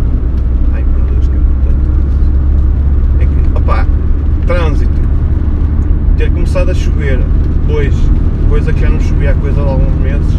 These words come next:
isto dá aço para muita merda. Ainda hoje de manhã na viagem de ida, e eu me descansadinho da, da minha vida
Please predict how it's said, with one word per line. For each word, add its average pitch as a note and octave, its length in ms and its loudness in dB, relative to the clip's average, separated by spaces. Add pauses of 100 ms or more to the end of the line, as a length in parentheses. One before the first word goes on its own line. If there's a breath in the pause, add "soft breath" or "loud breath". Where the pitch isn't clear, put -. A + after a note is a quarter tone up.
(100)
isto - 140 0 (760)
dá - 100 -2 (160)
aço - 160 -2
para - 160 -2
muita - 360 0
merda. - 240 0 (840)
Ainda - 160 0
hoje E3+ 140 0
de - 60 -2
manhã - 200 0
na - 100 -2
viagem - 400 2
de - 120 0
ida, - 180 0 (960)
e - 160 0
eu - 140 -2
me - 80 -2
descansadinho - 520 -2
da, - 60 -2 (120)
da - 80 -2
minha C#3 220 -2
vida - 280 0